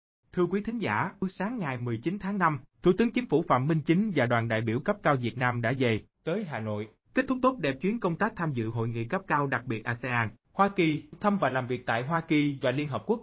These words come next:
từ ngày mười một đến ngày mười bảy tháng năm. Đây cũng là chuyến thăm đầu tiên của Thủ tướng Chính phủ Phạm Minh Chính tới Hoa Kỳ và Tây Bán Cầu kể từ sau Đại hội mười ba của Đảng. Còn hội nghị cấp cao đặc biệt asean, Hoa Kỳ là hoạt động đối ngoại đầu tiên và cũng là lớn nhất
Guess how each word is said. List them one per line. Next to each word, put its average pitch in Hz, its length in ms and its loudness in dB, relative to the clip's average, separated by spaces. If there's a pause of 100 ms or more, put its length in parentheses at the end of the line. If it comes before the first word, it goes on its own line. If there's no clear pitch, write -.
từ 131 120 2
ngày 120 160 -4
mười 127 160 -2
một 127 220 -2
đến 190 180 0
ngày 123 160 0
mười 117 180 -2
bảy 113 180 -2
tháng 196 180 -4
năm. 160 200 2 (540)
Đây 190 160 4
cũng 190 200 2
là 131 180 2
chuyến 185 240 -2
thăm 156 240 -2
đầu 117 160 0
tiên 165 240 2
của 180 100 -2
Thủ 123 180 -2
tướng 196 240 0
Chính 233 180 -6
phủ 139 200 0
Phạm 107 180 0
Minh 120 140 -2
Chính 160 260 -2 (220)
tới 214 200 2
Hoa 170 200 2
Kỳ 135 240 -2
và 120 180 -2
Tây 151 180 -4
Bán 170 260 -4
Cầu 127 280 -2
kể 151 200 -6
từ 131 140 -4
sau 160 380 -2
Đại 113 160 -2
hội 110 200 -4
mười 117 160 -6
ba 120 180 -2
của 123 180 -6
Đảng. 120 260 -2 (520)
Còn 147 160 2
hội 139 180 -2
nghị 147 200 -2
cấp 240 240 -2
cao 175 200 0
đặc 139 220 -4
biệt 123 180 -4
asean, 135 540 -4 (260)
Hoa 214 200 0
Kỳ 175 200 0
là 147 160 -2
hoạt 131 180 -4
động 120 200 -2
đối 196 160 -4
ngoại 131 200 -2
đầu 123 240 -4
tiên 160 200 -2 (120)
và 117 100 -4
cũng 123 200 -8
là 131 140 -6
lớn 131 220 -4
nhất 269 140 -4